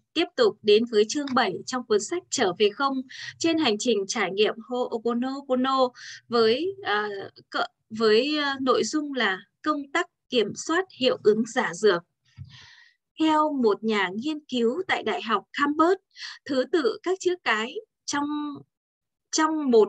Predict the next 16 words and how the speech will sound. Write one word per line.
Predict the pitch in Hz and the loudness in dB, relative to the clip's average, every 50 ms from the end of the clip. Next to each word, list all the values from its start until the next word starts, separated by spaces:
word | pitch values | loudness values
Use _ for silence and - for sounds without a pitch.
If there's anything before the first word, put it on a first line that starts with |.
| - _ | 2 _
từ | - 226 220 202 190 180 | 2 4 4 6 4 2
không | 175 - 285 294 294 277 | -2 -6 -8 -8 -8 -4
quan | - 277 285 262 | -4 -4 -4 -2
trọng. | - 269 247 - - _ _ _ _ _ _ _ _ _ _ _ _ _ _ _ - - - - - - - - | -2 -2 -2 -2 -4 _ _ _ _ _ _ _ _ _ _ _ _ _ _ _ -20 -20 -20 -20 -20 -18 -12 -4
Điều | 233 285 262 247 | 0 4 4 4
quan | 233 - 330 330 330 320 | 4 4 0 0 0 0
trọng | - 302 254 226 190 - _ _ - | -4 -2 -4 -4 -4 -6 _ _ -2
là | 208 220 214 214 214 214 208 202 196 180 - | 4 6 6 6 6 4 2 2 0 -2 -6
chữ | - 262 269 - - | -10 -12 -12 -10 -8
cái | 285 226 208 208 254 262 | -8 -6 -6 -6 -4 -2
đầu | 240 240 226 202 190 - - | 2 4 4 4 2 2 0
tiên | 294 302 311 311 294 294 _ _ - - - | -2 0 0 -2 -2 -8 _ _ -20 -18 -8
và | 226 220 233 220 220 - | -4 -2 0 -2 0 4
cuối | 226 208 220 226 - | 6 6 6 4 2
cùng | - 302 262 226 208 208 202 208 - _ | -2 -2 -2 -2 -6 -8 -12 -18 -16 _
ở | - 226 214 185 | -2 0 0 0